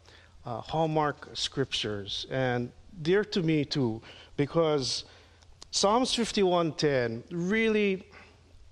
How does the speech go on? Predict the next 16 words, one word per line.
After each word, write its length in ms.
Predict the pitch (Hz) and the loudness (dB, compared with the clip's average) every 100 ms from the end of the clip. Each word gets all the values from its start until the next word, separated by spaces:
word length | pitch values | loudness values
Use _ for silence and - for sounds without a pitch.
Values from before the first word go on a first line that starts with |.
| - | -4
it 320 | 165 160 - 175 | -2 -2 -4 -2
encapsulates 1120 | 151 - 180 170 - 180 170 143 135 - - - - - 120 | -2 0 0 0 -2 0 2 2 0 -4 -10 -12 -20 -16 -2
David's 760 | 143 147 143 151 135 127 - - - - - | 0 0 0 0 -2 -4 -10 -12 -20 -20 -6
character 560 | - 139 139 - 139 127 | 0 2 2 0 -2 -2
in 160 | 123 | -2
his 180 | 120 - | -2 -4
heart. 480 | - - 107 104 - - - - - - | -6 -2 -2 -4 -14 -20 -20 -20 -20 -6
It's 200 | 156 131 | -2 2
not 180 | 226 254 | 2 4
like 220 | 254 226 | 2 0
he 320 | - 233 226 | 0 2 4
always 480 | 226 190 202 208 196 | 4 4 4 4 2
had 180 | 196 190 | 2 2
a 40 | |
perfect 420 | 185 202 175 185 - | 2 2 2 0 2
heart. 300 | 208 160 | 2 2